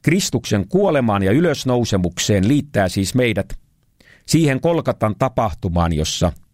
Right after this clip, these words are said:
meidän synnit annetaan anteeksi, jossa myös Portto Raahapin synnit annettiin anteeksi. Ehtoollisessa me saamme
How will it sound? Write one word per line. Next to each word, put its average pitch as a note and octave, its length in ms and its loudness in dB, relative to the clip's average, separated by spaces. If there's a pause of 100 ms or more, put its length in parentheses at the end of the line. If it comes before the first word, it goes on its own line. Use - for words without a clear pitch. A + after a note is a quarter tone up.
(640)
meidän B2 280 2
synnit C3+ 440 0
annetaan F#2+ 400 0
anteeksi, A2+ 680 -2 (340)
jossa A#2+ 240 0
myös C3 260 0
Portto D3+ 340 -2
Raahapin A#2 580 -2
synnit C#2+ 360 -2 (340)
annettiin F#2+ 480 0
anteeksi. - 560 -4 (1040)
Ehtoollisessa D#3+ 720 0
me C#3 120 0
saamme B2 380 0